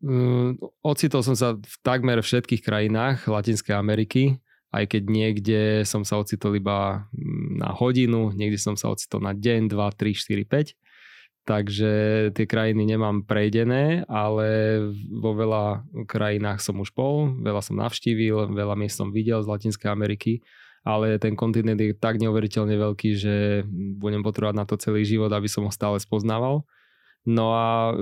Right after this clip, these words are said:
s Latinskou Amerikou alebo tie krajiny tam spája samozrejme, že tá kultúra, spájajú temperament, e, spontánnosť, farebnosť,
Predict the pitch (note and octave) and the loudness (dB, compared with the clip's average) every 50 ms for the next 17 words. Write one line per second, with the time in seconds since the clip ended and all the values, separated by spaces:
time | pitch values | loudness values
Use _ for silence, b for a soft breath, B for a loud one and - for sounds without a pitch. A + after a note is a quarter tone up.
0 | B2 A2+ G#2+ - - A#2 B2 C3 - - C#3+ - - - A#2+ A#2 A#2 A#2 A#2+ - | -2 -2 -2 -4 -2 0 0 0 2 0 0 0 0 0 0 2 2 0 0 0
1 | F2+ A2 A#2 A#2+ A#2+ A#2+ A2+ - A2+ A2+ A2 A2+ G#2+ - A2+ - - G#2+ A2 G#2+ | 0 0 2 2 2 0 0 0 -2 0 0 0 0 -2 -2 0 0 0 2 2
2 | A2 G#2+ A2 G2+ - A2 G#2+ G#2+ G#2+ G2+ - - - A2 G#2+ G#2+ A2 G#2+ G#2+ G#2+ | 2 2 0 0 0 0 0 0 -2 -2 -6 -4 -2 0 0 2 2 2 2 2
3 | G#2 G#2+ G#2+ G#2 G#2+ G#2 G#2 G#2 G2+ G2+ b b b b - - A2+ A2 A#2 A2+ | 2 2 2 2 2 2 0 0 -2 -6 b b b b -2 0 2 2 2 2
4 | A2+ A2 G#2+ G#2+ G#2+ G#2+ G#2 F#2 G#2+ G#2 G2 G2 G2 G2 - - - F#2+ - - | 2 2 2 2 2 2 2 2 2 2 2 2 0 -2 -4 -6 -8 -8 -8 -4
5 | - - C3+ C3 B2 - B2+ A#2 A2+ A2+ A2 G#2+ G#2+ G#2+ G2 - - - - A2 | 0 2 2 2 2 2 2 4 4 4 2 2 0 0 -2 -4 -6 -6 -2 -2
6 | G#2 G2+ G#2 G2+ G2+ G2 G2 G2+ G2+ G#2 - A2 A2+ A2+ G#2 - A2+ G#2+ G#2+ G#2 | 0 2 2 0 0 0 -2 -2 -2 -2 0 0 2 2 2 2 2 2 2 2
7 | G#2 G#2 G2+ G2+ G2+ G2+ - - - G#2+ G#2 G2+ G2+ G2 - - - - A2+ A2 | 2 2 2 2 0 -2 -4 -4 -2 -2 0 0 0 0 -2 -4 -4 -2 0 0
8 | A2+ G#2+ - G#2 G2+ G2+ G2 F#2+ F#2 - - - - A2 A2 A2 A2 G#2 G2 G2 | 0 0 0 0 0 -2 -2 -4 -6 -8 -10 -6 -2 0 0 2 0 0 0 -2
9 | G2+ F#2+ G2 - - | -2 -2 -4 -4 -8